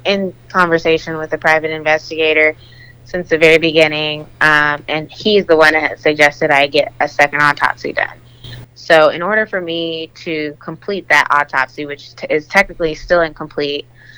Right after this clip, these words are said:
um, the forensic pathologist has requested documents from Bloomington Police Department in order to,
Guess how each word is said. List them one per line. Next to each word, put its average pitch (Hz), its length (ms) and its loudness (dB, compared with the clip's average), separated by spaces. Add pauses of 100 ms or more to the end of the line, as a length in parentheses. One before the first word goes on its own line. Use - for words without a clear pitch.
(320)
um, 151 480 2 (140)
the 160 420 2
forensic 196 300 -4
pathologist 156 720 -2
has 156 160 -10
requested 151 560 -8
documents 151 540 -2
from 151 140 -14
Bloomington 151 500 -8
Police 151 320 -2
Department 147 600 0
in 147 200 -6
order 147 340 0
to, 147 500 -6